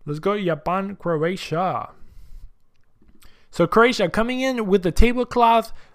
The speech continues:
but this one is very modern because it's missing some squares.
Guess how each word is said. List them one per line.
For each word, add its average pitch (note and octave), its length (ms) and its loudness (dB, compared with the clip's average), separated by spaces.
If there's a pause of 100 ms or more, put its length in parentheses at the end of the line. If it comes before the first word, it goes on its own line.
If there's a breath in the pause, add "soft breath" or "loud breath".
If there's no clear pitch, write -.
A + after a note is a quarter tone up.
but G#3 520 2 (560)
this F3 360 0
one F#3+ 140 0
is E3+ 160 -2
very E3 320 0
modern E3 500 0
because D3 280 -6
it's C3+ 100 -6
missing D3+ 340 -4
some D3 200 -6
squares. D#3 680 -4